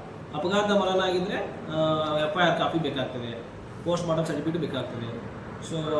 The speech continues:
ಅವರು ಮನೆಯವ್ರಿಗೆ ಡೀಟೇಲ್ಸ್ ತಿಳ್ಕೊಳ್ಳಿಕ್ಕೆ ವಂಶ, ವಂಶ, ವಂಶವೃಕ್ಷ ಅಂತ ಏನು ಕರಿತೀವಿ, ಸ-, ಕುಟುಂಬ ಸದಸ್ಯರು ಆ ಥರ ಮ-, ಆ, ಅರ್ಜಿಗಳ, ಆ ಥರ ದಾಖಲೆಗಳನ್ನ ಸಲ್ಲಿಸಿದಲ್ಲಿ ಅದು,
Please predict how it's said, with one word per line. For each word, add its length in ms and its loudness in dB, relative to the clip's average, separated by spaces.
ಅವರು 460 4
ಮನೆಯವ್ರಿಗೆ 920 4
ಡೀಟೇಲ್ಸ್ 440 -2
ತಿಳ್ಕೊಳ್ಳಿಕ್ಕೆ 440 -2
ವಂಶ, 260 0
ವಂಶ, 380 -2
ವಂಶವೃಕ್ಷ 680 -2
ಅಂತ 220 -2
ಏನು 160 -2
ಕರಿತೀವಿ, 460 -2
ಸ-, 100 -6
ಕುಟುಂಬ 340 -2
ಸದಸ್ಯರು 460 -2
ಆ 280 2
ಥರ 160 2
ಮ-, 320 -2
ಆ, 320 -2
ಅರ್ಜಿಗಳ, 300 -2
ಆ 240 0
ಥರ 80 -2
ದಾಖಲೆಗಳನ್ನ 560 -2
ಸಲ್ಲಿಸಿದಲ್ಲಿ 520 -2
ಅದು, 140 6